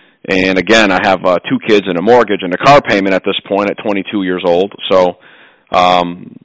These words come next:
you know, I went back and sold for other companies here and there and, um, you know, made a lot of money again, put a little bit of money away. And, uh,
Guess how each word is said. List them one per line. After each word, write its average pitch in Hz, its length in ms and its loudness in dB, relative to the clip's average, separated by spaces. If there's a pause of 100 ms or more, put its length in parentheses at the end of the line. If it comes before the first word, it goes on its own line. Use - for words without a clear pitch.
(120)
you 101 100 -6
know, 92 60 -2
I 92 60 2
went 92 180 -4
back 98 240 2
and 92 180 -8
sold 98 280 0
for 90 100 -2
other 92 160 0
companies 95 500 -6 (100)
here 95 180 -4
and 90 140 -4
there 107 260 2
and, 90 200 -6 (600)
um, 87 680 -2 (600)
you 101 120 -10
know, - 140 -12 (100)
made 90 420 -2
a 110 60 4
lot 101 200 6
of 98 60 2
money 104 280 2
again, 113 380 2
put 110 140 -2
a - 20 0
little 104 200 -2
bit 98 100 0
of 101 60 4
money 101 240 2
away. 110 380 6
And, 95 360 -4
uh, 90 380 -2